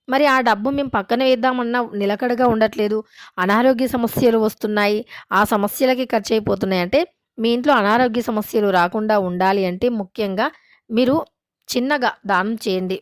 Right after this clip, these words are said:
ఒక్క రూపాయి అయినా సరే పేదవారికి దానం చేయండి. అప్పుడు అనారోగ్య సమస్యలు ఉండవు. ఇక డబ్బు అనేది మీకు వృధా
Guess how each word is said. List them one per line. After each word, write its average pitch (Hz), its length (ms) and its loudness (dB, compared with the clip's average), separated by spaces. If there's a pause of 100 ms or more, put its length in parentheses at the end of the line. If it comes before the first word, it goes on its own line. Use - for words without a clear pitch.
ఒక్క - 140 -6 (100)
రూపాయి 254 320 2
అయినా 226 160 -4 (100)
సరే 233 160 0 (460)
పేదవారికి 233 600 0 (100)
దానం 185 260 0 (100)
చేయండి. 180 400 -2 (500)
అప్పుడు 277 340 6
అనారోగ్య 247 520 2
సమస్యలు 208 480 0 (140)
ఉండవు. 180 320 -2 (360)
ఇక 277 160 -2 (320)
డబ్బు 214 280 0 (100)
అనేది 214 400 -2
మీకు 220 220 -6 (560)
వృధా 214 320 0